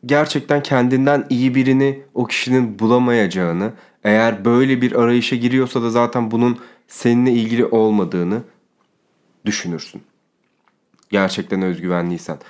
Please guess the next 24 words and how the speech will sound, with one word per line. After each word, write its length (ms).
Ama 200
insanlar 460
da 60
şunu 200
diyor, 120
"Ya 200
kıskançlık 500
çok, 320
bazı 360
insanlara 460
göre 260
çok 400
da 260
doğal 380
ve 100
olması 420
gereken 460
bir 60
şey. 240
Yoksa 400
sevmediğinin 800
bir 60
göstergesidir." 840
gibi 280